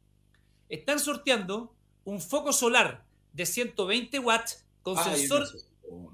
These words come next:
Speaker 1: De movimiento rinde diez veces más y alumbra lo mismo que un poste de luz. Foco solar, Marco, de ciento veinte watts, con sensor de movimiento,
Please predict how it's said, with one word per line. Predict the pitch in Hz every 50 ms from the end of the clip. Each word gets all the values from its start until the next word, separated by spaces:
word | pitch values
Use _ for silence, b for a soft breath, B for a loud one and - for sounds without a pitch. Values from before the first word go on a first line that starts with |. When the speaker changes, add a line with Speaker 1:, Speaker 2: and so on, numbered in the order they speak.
| - -
Speaker 1:
De | 156 151 208
movimiento | 208 220 220 208 220 226 285 311 277 214 - - 240 254 277 285 b b b b b b _
rinde | 147 196 269 277 269 220 226 190
diez | 208 285 285 285
veces | 302 277 - 277
más | 262 269 294 311 302 - - 175
y | 202
alumbra | 233 233 277 285 285 277 277
lo | 262 247
mismo | 247 254 285 311 311 302
que | 254
un | 277 233 -
poste | - 285 285 285 285 277
de | 269 269
luz. | 294 277 - - - - _ _ _ _ _ _ _ _ _ _ _ _ _ _ _ _ _ _ _ _ _ _ _ _ _ _ _ _ _ _ _ _ _ _ _ _ _ _ _ _ _ _
Foco | _ - 277 285 277 262
solar, | - 247 247 269 269 254
Marco, | 247 254 220 208 - - 143 135
de | 151 180
ciento | 170 - 233 233 226 - 202 180
veinte | 175 226 262 254 - 285
watts, | 247 196 160 170 170 - - - _ _ _ _ _ _ _ _ _ _ _
con | _ 190 196
sensor | 180 - 180 175 170 - 254 247 233
de | 175 180
movimiento, | 180 214 254 285 285 262 233 214 208 170 - - 254 269 277 -